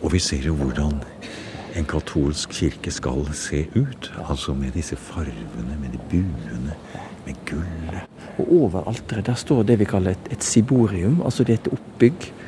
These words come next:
Speaker 2: som en liten bygning, åpen bygning på fire søyler, og det er fra tolvhundretallet. Men vi ser, det som er best bevart, det er lengst mot øst i apsiden, altså den halvrunde avslutninga. Der har vi stadig mosaikker ifra,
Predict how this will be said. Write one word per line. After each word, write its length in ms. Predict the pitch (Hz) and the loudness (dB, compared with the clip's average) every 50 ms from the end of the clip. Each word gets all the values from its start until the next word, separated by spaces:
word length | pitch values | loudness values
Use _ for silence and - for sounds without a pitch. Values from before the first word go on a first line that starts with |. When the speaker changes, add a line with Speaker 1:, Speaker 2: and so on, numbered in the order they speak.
| - - - - - - - | -16 -16 -14 -12 -10 -8 -4
Speaker 2:
som 180 | - - 117 | 2 6 6
en 100 | 113 107 | 8 8
liten 220 | 117 - - 131 113 | 6 4 4 4 6
bygning, 520 | - 107 113 - 139 117 101 117 185 190 - | 6 4 4 6 6 6 6 6 4 2 0
åpen 380 | - 110 135 135 - 117 110 104 | 0 -2 -2 0 2 2 4 4
bygning 320 | 110 113 131 123 131 139 | 4 4 4 4 4 2
på 80 | - - | 0 0
fire 200 | - 131 117 110 | 0 2 2 2
søyler, 300 | - - 98 107 135 135 | 2 2 2 2 2 2
og 180 | - 113 113 | 0 2 4
det 200 | - 135 160 185 190 - - - - - - - | 6 6 6 6 2 -2 -10 -16 -18 -10 -4 0
er 200 | 131 123 110 104 | 0 2 2 0
fra 120 | - - | -2 -4
tolvhundretallet. 800 | - - 120 98 92 95 95 95 98 101 - 101 82 73 67 - - - - - - - - - - - - - - - - - - - - - - - - - - - - | -2 0 2 2 4 4 2 2 2 0 0 -2 -2 -2 -4 -8 -10 -12 -16 -18 -18 -18 -18 -18 -18 -18 -18 -18 -18 -18 -16 -16 -16 -16 -16 -18 -18 -18 -18 -16 -14 -6 -2
Men 260 | - 113 110 107 - - - - - - - | 2 2 2 2 0 -2 -6 -12 -10 -8 -6
vi 80 | 123 - | -4 -2
ser, 440 | - - 123 101 92 87 85 87 101 | 0 2 4 4 2 2 -2 -2 -2
det 100 | 120 117 | -2 0
som 140 | - - 110 | 2 2 2
er 60 | 101 - | 2 4
best 300 | - 127 - - - - | 2 2 2 0 -4 -4
bevart, 320 | - 104 123 127 - - | -2 -2 -2 -2 0 2
det 80 | 123 110 | 2 2
er 80 | 107 | 4
lengst 400 | 120 110 98 - - - - - - - | 4 2 2 0 -6 -10 -10 -12 -8 -4
mot 160 | 123 113 - | -4 -4 -2
øst 320 | 147 143 - - - - - - | -2 -2 -2 -2 -6 -8 -6 -2
i 80 | - 117 | 0 0
apsiden, 640 | - - - - - - - - 98 98 127 135 | 0 -2 -4 -8 -8 -4 -2 0 0 2 2 2
altså 180 | - 127 - 104 | 2 2 2 2
den 140 | 101 98 95 | 2 2 2
halvrunde 640 | - - 107 104 104 110 110 123 117 104 95 90 92 | 4 4 6 6 6 4 4 4 6 6 4 4 2
avslutninga. 640 | - - 120 117 - - - - - 87 90 117 190 190 - - - - - - | 0 0 -2 -2 -2 -4 -4 -4 -4 -2 -2 -2 -4 -4 -8 -12 -12 -14 0 2
Der 60 | 120 107 | 4 4
har 160 | 90 98 87 | 4 4 2
vi 80 | 92 | 2
stadig 580 | 95 - - - 92 101 107 107 101 87 87 - - - - - | 0 -2 0 0 0 0 0 0 -2 -2 -4 -4 -8 -8 0 2
mosaikker 720 | 107 110 - - - 120 - - - - - - - - - - - - - - - - - - - - - - - - - - | 2 2 2 2 -2 -4 -4 -6 -4 -2 -2 -2 -2 -2 -6 -8 -12 -12 -14 -14 -14 -14 -12 -12 -12 -12 -12 -14 -14 -10 -8 -6
ifra, 640 | 104 - - - 127 104 95 92 87 85 90 | -6 -6 -6 -4 -2 0 0 0 0 -2 -4